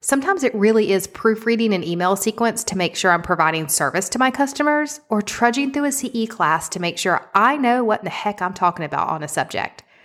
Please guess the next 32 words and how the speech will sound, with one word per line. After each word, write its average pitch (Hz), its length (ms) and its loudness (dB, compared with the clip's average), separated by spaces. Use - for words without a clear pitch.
But 233 260 2
it's 233 140 -2
the 240 80 0
repetition 262 640 -2
that 170 200 -8
really 233 220 0
does 214 320 0
win 190 160 0
the 143 80 -4
day. 151 420 -4
Some 277 180 4
of 359 80 4
my 311 120 4
highest 202 720 -2
revenue 196 560 0
generating 170 540 -6
tactics - 580 -2
have - 160 -4
been 240 160 4
ones 240 240 2
that - 180 -2
other 226 220 4
people 240 280 0
in 214 40 0
the 190 80 0
real 170 180 0
estate 175 240 -4
industry 170 340 -8
told 185 220 -4
me 185 140 -4
to 170 160 -4
ignore. 165 720 -4